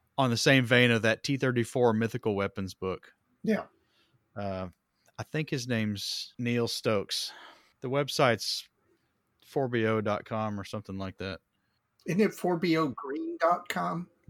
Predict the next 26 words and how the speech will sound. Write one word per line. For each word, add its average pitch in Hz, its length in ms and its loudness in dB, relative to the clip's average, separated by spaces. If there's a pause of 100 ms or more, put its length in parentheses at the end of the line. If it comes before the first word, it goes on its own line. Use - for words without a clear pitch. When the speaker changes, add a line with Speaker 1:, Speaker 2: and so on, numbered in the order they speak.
Speaker 1:
Four, 160 260 8
four 156 320 2
B 147 160 6
O 139 100 8
green 131 380 4
dot 101 220 0
com. 98 480 -4 (180)
And 104 520 -4
it's 156 220 -2
a 180 60 8
really 175 280 10
good 160 180 8
website. 127 640 4
And, 113 100 -4
you 110 60 -4
know, 107 180 -2
I'm 110 160 0
not 120 240 2 (240)
out 120 240 -2
to 110 220 -4
critique 113 480 -4 (1080)
Neil 117 460 2
and 101 80 0
his 101 160 -4
own 117 200 -2
research. 107 720 0